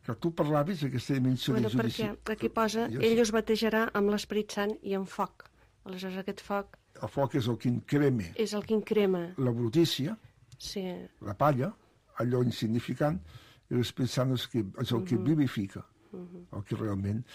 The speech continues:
Speaker 1: Aquests contrasen-, aquestes diferències entre Joan i Jesús, que posa l'Evangeli de Lluc, sobretot a tot aquest començament de l'Evangeli, a la infància de Jesús,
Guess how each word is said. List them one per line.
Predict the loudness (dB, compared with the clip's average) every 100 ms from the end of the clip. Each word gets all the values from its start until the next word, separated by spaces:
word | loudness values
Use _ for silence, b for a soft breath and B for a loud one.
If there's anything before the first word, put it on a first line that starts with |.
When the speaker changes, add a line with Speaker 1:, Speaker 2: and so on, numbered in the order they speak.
| B B B B
Speaker 1:
Aquests | -2 -2 -2
contrasen-, | 0 0 -2 0 -2 0
aquestes | 0 0 0 0
diferències | 0 0 2 4 2 0 0
entre | 0 0
Joan | 2 4 4 4 0 -4
i | 0 0
Jesús, | 2 0 4 2 2 -6 _
que | -16
posa | -10 -6 -4 -2
l'Evangeli | -2 -2 -2 -2 -2
de | 2 0
Lluc, | 2 4 2 2
sobretot | -8 -6 -4 -4 -4
a |
tot | -8 -8 -8
aquest | -10 -6 -4
començament | -2 -4 -4 -4 -4
de | -4
l'Evangeli, | -4 -4 0 0 -2
a | -6 -6
la | -6
infància | -4 -6 -6 -4
de | -4
Jesús, | -2 -4 -4